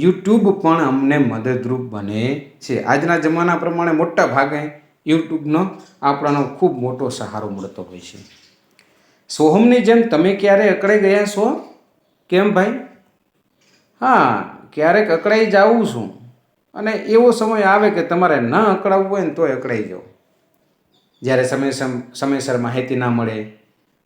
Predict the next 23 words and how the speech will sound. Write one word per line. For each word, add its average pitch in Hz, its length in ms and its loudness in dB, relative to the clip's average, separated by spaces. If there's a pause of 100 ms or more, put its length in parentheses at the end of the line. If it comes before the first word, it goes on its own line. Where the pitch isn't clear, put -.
કામ 180 360 0
કરવાનો 165 380 2
સમય 139 300 -4
ઓછો 127 360 -2
હોય, 101 300 -10 (720)
મહેનત 123 420 -4
કરવા 160 240 2
છતાં 160 260 -2
યોગ્ય 151 320 -2
પરિણામ 160 380 0
ન 147 100 0
મળે, 123 300 -2 (840)
સમજ 170 380 2
ન 175 120 0
પડે 175 220 0
કે - 60 -4
શું 170 260 -4
કરવું 143 500 -2 (680)
અથવા 147 220 0
ટીમમાં 151 460 -2
સહયોગ 165 400 0
ન 180 80 2
મળે, 139 340 -2